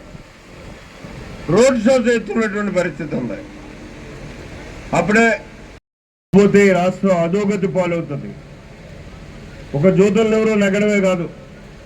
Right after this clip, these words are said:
ఈ రాష్ట్రంలో ప్రతి ఎన్డీఏ అభ్యర్థి నెగ్గి తీరాల్సినటువంటి అవసరం ఉంది.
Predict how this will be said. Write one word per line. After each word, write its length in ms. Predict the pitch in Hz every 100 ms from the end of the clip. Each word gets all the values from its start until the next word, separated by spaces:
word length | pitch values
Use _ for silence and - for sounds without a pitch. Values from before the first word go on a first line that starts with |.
| - - - - - - - - - - 659 698 - - - - - - - - - - - - - - - - - 151
ఈ 20 | 165
రాష్ట్రంలో 540 | 196 202 208 220 220 226 170
ప్రతి 280 | 185 214 214 196 - - - - - 156
ఎన్డీఏ 340 | 202 208 214 196
అభ్యర్థి 400 | 175 196 202 190 196
నెగ్గి 220 | 185 180 202
తీరాల్సినటువంటి 760 | - 190 190 165 185 180 180 170
అవసరం 280 | 165 147 151 143
ఉంది. 160 | 123